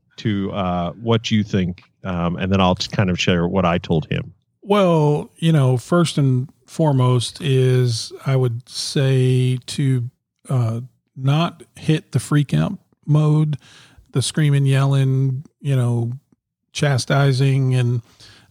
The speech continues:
Speaker 2: uh, number one, we're talking about an eight-year-old. And so while your gut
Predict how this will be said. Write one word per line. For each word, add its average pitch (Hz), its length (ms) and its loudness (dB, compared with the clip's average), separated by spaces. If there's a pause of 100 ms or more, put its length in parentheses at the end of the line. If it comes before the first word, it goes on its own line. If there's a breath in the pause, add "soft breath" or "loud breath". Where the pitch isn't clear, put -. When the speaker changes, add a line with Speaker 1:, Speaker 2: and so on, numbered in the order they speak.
Speaker 2:
uh, 127 180 -4 (340)
number 165 220 2
one, 147 520 0 (140)
we're 135 80 -4
talking 139 240 0
about 135 180 0
an - 80 -6
eight-year-old. 131 580 0 (460 soft breath)
And 131 240 -2
so 131 600 2 (220)
while 139 160 0
your 131 300 2 (360)
gut 151 200 0